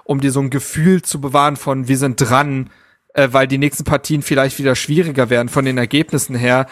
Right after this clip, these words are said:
du musst dich ja ein bisschen einfach drin halten mit dem Kopf.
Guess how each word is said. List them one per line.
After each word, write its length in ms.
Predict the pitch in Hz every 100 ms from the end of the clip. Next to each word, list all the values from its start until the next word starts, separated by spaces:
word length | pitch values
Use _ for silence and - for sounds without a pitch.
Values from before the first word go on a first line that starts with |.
| - -
du 80 | 117
musst 220 | 131 139
dich 140 | 143
ja 80 | 143
ein 100 | 131
bisschen 320 | 117 139 151
einfach 260 | 123 123 127
drin 360 | - 120 139 131
halten 240 | 113 123
mit 100 | 110
dem 100 | 113
Kopf. 420 | - 110 - -